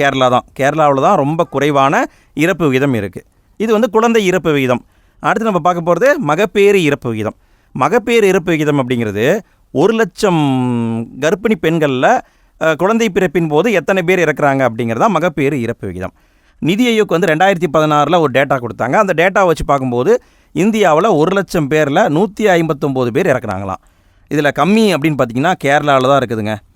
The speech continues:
கேரளாவுல அறுபத்தி ஒரு பேர் தான் இறக்குறாங்களாம். ஒரு டேட்டா படி பார்க்கும்போது, ரெண்டாயிரத்தி பதினாறு டேட்டா படி பார்க்கும்போது. அடுத்து நம்ம பார்க்க போறது மக்கள் தொகை. மக்கள் தொகைனா ஒரு ஸ்டேட்ல எத்தனை பேர் இருக்காங்க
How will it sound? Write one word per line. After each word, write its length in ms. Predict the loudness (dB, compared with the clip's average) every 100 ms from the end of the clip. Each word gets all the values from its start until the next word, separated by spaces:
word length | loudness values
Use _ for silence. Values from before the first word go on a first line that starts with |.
| _ _ -2
கேரளாவுல 380 | 0 2 0 2
அறுபத்தி 520 | 2 2 0 -2 -2
ஒரு 240 | -2 -2
பேர் 180 | -2 -2
தான் 200 | 0 0
இறக்குறாங்களாம். 600 | 0 -4 -8 -8 -8 -10 _ _ _ _
ஒரு 120 | -10 -2
டேட்டா 260 | -2 0
படி 200 | -2 -2
பார்க்கும்போது, 460 | 0 -2 0 -4 -6
ரெண்டாயிரத்தி 280 | -2 0 -2
பதினாறு 300 | -4 -2 -2
டேட்டா 220 | -2 -4 -4
படி 160 | -8
பார்க்கும்போது. 480 | -10 -10 -10 -12 -14 _ _ _ _ _ _ _
அடுத்து 280 | -2 0 0
நம்ம 80 |
பார்க்க 400 | 0 0 0 0
போறது 260 | 2 2 2
மக்கள் 360 | 0 -2 -2 -2
தொகை. 280 | -2 -4 -6 _ _ _ -6
மக்கள் 320 | -4 0 0 2
தொகைனா 460 | 0 2 2 2 -2 _ _ _
ஒரு 160 | -2 -2 0
ஸ்டேட்ல 540 | 0 2 0 0 0
எத்தனை 380 | -2 -2 0 -2
பேர் 200 | 0 2
இருக்காங்க 640 | 0 0 -2 0 -2 -4